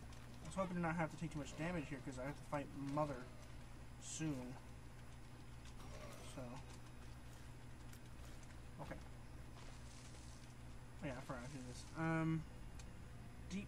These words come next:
fried. I'm super speed! I'm super speed boy. Okay, we got the item room. Very good. We could use that. Hopefully,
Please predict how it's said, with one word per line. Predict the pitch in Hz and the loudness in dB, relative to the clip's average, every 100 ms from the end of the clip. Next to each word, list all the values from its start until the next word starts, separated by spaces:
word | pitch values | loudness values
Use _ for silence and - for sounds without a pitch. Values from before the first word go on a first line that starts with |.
| - | -4
fried. | - 156 160 165 - - | 4 6 8 6 2 0
I'm | 156 156 | 2 4
super | - 185 214 | 4 4 6
speed! | - - 247 262 277 277 247 156 - - - - - - - - - - - - - | 4 6 12 12 12 12 12 10 4 -4 -6 -6 -6 -6 -6 -4 -4 -6 -6 -6 0
I'm | 151 | 2
super | - 156 | 2 2
speed | 147 196 175 | 4 8 10
boy. | 190 - - | 10 8 2
Okay, | 156 127 | -2 4
we | |
got | 151 - | 6 6
the | - - - | 2 0 6
item | 185 196 | 8 8
room. | 202 190 - - 143 | 8 6 2 0 6
Very | 165 165 | 8 10
good. | 151 147 139 | 8 6 6
We | 131 | 2
could | 143 135 | 2 2
use | 135 135 | 2 2
that. | 135 135 - - - - - - - - - - - - - - | 4 4 2 -4 -6 -6 -6 -6 -6 -6 -8 -8 -8 -8 -8 -2
Hopefully, | 190 190 202 185 165 | 0 0 4 8 8